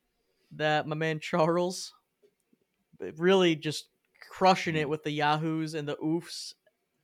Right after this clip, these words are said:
Speaker 1: all the different
Speaker 2: Yeah.
Speaker 1: getting hit sounds. Um, no, I, like, they're so iconic,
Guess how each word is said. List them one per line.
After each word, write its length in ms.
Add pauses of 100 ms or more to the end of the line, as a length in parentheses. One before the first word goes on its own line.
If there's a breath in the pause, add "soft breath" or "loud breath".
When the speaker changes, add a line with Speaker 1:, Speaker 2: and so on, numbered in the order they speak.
(120)
Speaker 1:
all 260
the 120
different 300
Speaker 2:
Yeah. 80
Speaker 1:
getting 140
hit 280
sounds. 600 (720)
Um, 460
no, 160
I, 140
like, 320 (160)
they're 200
so 380
iconic, 680